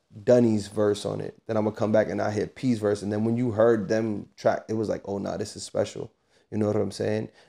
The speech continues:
And that kind of sparked the, sparked and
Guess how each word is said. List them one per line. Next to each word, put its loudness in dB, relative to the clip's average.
And -4
that 0
kind 0
of -4
sparked 4
the, -2
sparked 0
and 0